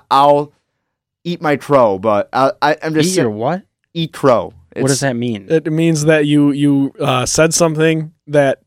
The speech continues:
Speaker 3: uh, I, I don't even, I don't even know how to explain it. It just means,
Speaker 1: It's
Speaker 3: like,
Speaker 1: something an old person would
Speaker 3: you
Speaker 1: say.
Speaker 3: accept that
Speaker 1: They
Speaker 3: you
Speaker 1: would,
Speaker 3: were
Speaker 1: they know
Speaker 3: wrong,
Speaker 1: what
Speaker 3: and
Speaker 1: I'm
Speaker 3: then you
Speaker 1: talking
Speaker 3: kinda,
Speaker 1: about.
Speaker 3: like, jump onto the, like,
Speaker 2: Eat crow.
Speaker 3: okay, you
Speaker 2: Okay.
Speaker 3: go
Speaker 1: I,
Speaker 3: with
Speaker 1: I
Speaker 3: it.
Speaker 1: accept my f-, like, bad statements.
Speaker 2: <laughs> Okay.
Speaker 3: And then you
Speaker 2: Okay.
Speaker 3: go, you roll with the good punches
Speaker 2: I
Speaker 3: from
Speaker 2: believe
Speaker 3: there,
Speaker 2: you.
Speaker 3: you know?
Speaker 2: I believe
Speaker 1: Okay,
Speaker 2: you.
Speaker 1: yeah.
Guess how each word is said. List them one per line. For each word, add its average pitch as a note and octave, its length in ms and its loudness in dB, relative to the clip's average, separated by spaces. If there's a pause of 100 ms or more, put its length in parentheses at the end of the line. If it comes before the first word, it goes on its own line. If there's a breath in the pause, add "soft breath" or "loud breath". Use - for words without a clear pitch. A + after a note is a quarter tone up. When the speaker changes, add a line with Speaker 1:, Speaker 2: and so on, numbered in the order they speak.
(220)
Speaker 3:
uh, C3 380 -2
I, D3+ 240 -2
I G3+ 60 4
don't B3 100 4
even, A3 120 2
I - 60 0
don't A#3 100 2
even A#3 100 4
know F#3 80 4
how E3+ 80 0
to E3 80 2
explain D3+ 320 -2
it. - 80 -6
It C#3+ 80 -4
just E3+ 140 -4
means, G3 120 4
Speaker 1:
It's E3+ 80 2
Speaker 3:
like, F3 80 6
Speaker 1:
something B3 240 2
an F#3 100 2
old D#3 200 2
person A2 320 -6
would F#2+ 80 -4
Speaker 3:
you G3+ 60 6
Speaker 1:
say. G3+ 40 6
Speaker 3:
accept F#3 380 0
that A3+ 80 2
Speaker 1:
They D#3+ 60 6
Speaker 3:
you G3+ 120 6
Speaker 1:
would, F3 100 4
Speaker 3:
were E3 60 4
Speaker 1:
they D3 60 6
know - 60 6
Speaker 3:
wrong, G3+ 80 4
Speaker 1:
what G#3+ 100 2
Speaker 3:
and - 0 -
Speaker 1:
I'm G3 60 0 (100)
Speaker 3:
then - 80 0
you F3 60 -2
Speaker 1:
talking F#3 160 0
Speaker 3:
kinda, F#3 160 2
Speaker 1:
about. F3 60 4
Speaker 3:
like, E3 240 2
jump D#3+ 340 -2
onto D3+ 360 -2
the, C#3+ 220 -2
like, C3+ 220 -2
Speaker 2:
Eat F3 200 -8
crow. D#3 300 -4
Speaker 3:
okay, B2+ 300 -4
you B2 140 -6
Speaker 2:
Okay. D3 60 0
Speaker 3:
go D3 60 4
Speaker 1:
I, D#3+ 140 6
Speaker 3:
with E3 100 2
Speaker 1:
I F3+ 80 2
Speaker 3:
it. G3 100 4
Speaker 1:
accept - 380 0
my D#3 80 0
f-, - 260 -6
like, C3 240 0
bad A2+ 380 0
statements. F#2 520 -6
Speaker 2:
<laughs> A2+ 60 -6
Okay. C3+ 480 -4
Speaker 3:
And G3 160 0
then F#3+ 140 4
you G3 80 2
Speaker 2:
Okay. E3+ 60 0 (120)
Speaker 3:
go, F3+ 100 2
you E3 160 -2
roll F3 200 6
with E3+ 100 0
the E3 80 -2
good D3+ 220 0
punches B2 440 -6
Speaker 2:
I A#2 60 -6
Speaker 3:
from C3+ 60 0 (100)
Speaker 2:
believe - 100 0
Speaker 3:
there, G#2+ 120 -4
Speaker 2:
you. A2 80 -4
Speaker 3:
you B2+ 80 -4
know? B2+ 100 -8
Speaker 2:
I A2+ 80 2
believe A#2 140 2
Speaker 1:
Okay, E2+ 160 0
Speaker 2:
you. G2 160 -4
Speaker 1:
yeah. G#2+ 80 0